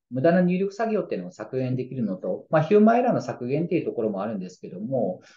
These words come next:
そういった形でスムーズな会計ができるようなオペレーションを、この十三社のシステム会社さんと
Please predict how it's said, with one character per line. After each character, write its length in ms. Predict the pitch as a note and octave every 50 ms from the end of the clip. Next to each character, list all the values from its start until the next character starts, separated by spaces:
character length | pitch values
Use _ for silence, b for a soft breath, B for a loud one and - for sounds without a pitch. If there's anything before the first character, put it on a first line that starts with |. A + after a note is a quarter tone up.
| b b
そ 160 | _ - - A3+
う 40 |
い 40 | A3
っ 20 | A3+
た 80 | A#3+
形 300 | - A3 A3+ G#3+ A3 -
で 180 | - G#3 G3+ G3+
ス 160 | - - A#3+
ム 120 | A#3 D4
ー 40 | E4+
ズ 120 | D#4+ - C#3+
な 100 | B2 B2+
会 180 | B2+ B2 B2+
計 80 | B2+ B2+
が 120 | C3 B2
で 100 | B2+ B2+
き 80 | B2+ B2+
る 60 | B2
よ 100 | A#2 A2
う 20 |
な 120 | G2+ F#2+ F#2
オ 20 |
ペ 140 | G2 A2+ A2
レ 100 | A2+ A2+
ー 40 | A2
シ 120 | - C3
ョ 40 | B2+
ン 60 | B2+
を、 380 | C#3+ D#3+ E3+ E3+ D#3+ D#3+ - - _ _ _
こ 80 | - E3
の 100 | C#3+ C#3+
十 180 | C#3 E3+ E3+
三 220 | E3 - F#3+ F#3 -
社 100 | - A#2
の 60 | A2
シ 140 | - B2 A#2
ス 40 | -
テ 80 | C3
ム 80 | B2+ B2+
会 120 | C3 C3
社 100 | C3 A#2
さ 120 | A2+ G#2+ F#2+
ん 60 | E2+
と 180 | F2 E2+ -